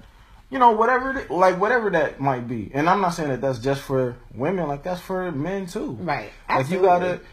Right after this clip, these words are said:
Speaker 1: you gotta figure out a way to try to win your spouse every day.
Speaker 2: Right.
Speaker 1: Like, even if it's something really, really minute, really small, like, you gotta, re-,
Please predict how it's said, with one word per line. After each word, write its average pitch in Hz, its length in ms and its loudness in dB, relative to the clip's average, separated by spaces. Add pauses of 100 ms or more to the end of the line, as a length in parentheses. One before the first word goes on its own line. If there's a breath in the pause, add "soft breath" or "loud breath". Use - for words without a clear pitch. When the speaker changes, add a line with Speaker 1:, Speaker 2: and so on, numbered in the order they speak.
(240 loud breath)
Speaker 1:
you 180 120 0
gotta 170 180 4
figure 151 240 -2
out 139 100 2
a 139 60 0
way 135 160 0
to 123 100 -6
try 131 260 0
to 117 260 -6 (720)
win 139 440 -2
your 123 440 -2 (140)
spouse 127 720 0 (840 loud breath)
every 143 300 0
day. - 340 -6 (160)
Speaker 2:
Right. 139 340 -12
Speaker 1:
Like, 143 200 4
even 185 200 0
if 175 100 -4
it's 170 100 -4
something 151 220 -2
really, 147 220 0
really 143 220 -2
minute, 127 460 -2 (640 soft breath)
really 135 220 0
small, 131 540 0
like, 123 180 -2
you 165 120 -2
gotta, 139 220 4
re-, 120 240 -6